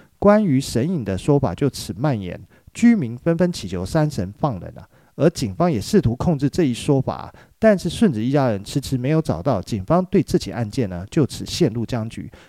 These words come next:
一直到了一年以后呢，这个事件才就出现了一个不一样的结局啊！就在二零零二年的九月七号，一台老旧的 Toyota 汽车啊，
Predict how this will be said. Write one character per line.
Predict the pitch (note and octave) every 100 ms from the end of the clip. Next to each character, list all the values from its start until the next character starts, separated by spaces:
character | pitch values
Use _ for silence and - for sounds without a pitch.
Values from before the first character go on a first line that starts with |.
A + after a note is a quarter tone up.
| _
一 | A3
直 | -
到 | B2+ F3+
了 | B2+
一 | F3+
年 | F3+ A#2 F#2+
以 |
后 | G2+ C#3+
呢， | G#2 A2+ -
这 | - A#3
个 | -
事 | F#3+
件 | C#3+ B2
才 | F2+ - A2
就 | F3 D3+
出 | - F#3
现 | F#3+ G3+
了 | G2+
一 | G2
个 | A2+
不 | G#2+ G#3+ C#3
一 |
样 | B2+ G#2+
的 | F#2
结 | - E2+
局 | G2+ F2
啊！ | E2 - - - _
就 | A3
在 | F#3+
二 | - G#3
零 | C3+ B2
零 | B2+ -
二 | F#3+ C#3
年 | A2+
的 | G#2
九 | A#2 G2
月 | C3
七 | - B2
号， | A2+ F#2 - _
一 | - G#3+
台 | C#3+ C3+
老 | A#2+ F#2+
旧 | E3+ D#3
的 | A2 G2+ F#2+
Toyota | F#2 B2 D#3+ F#3 G#2+
汽 | - C3+
车 | - A#2
啊， | G2 F2+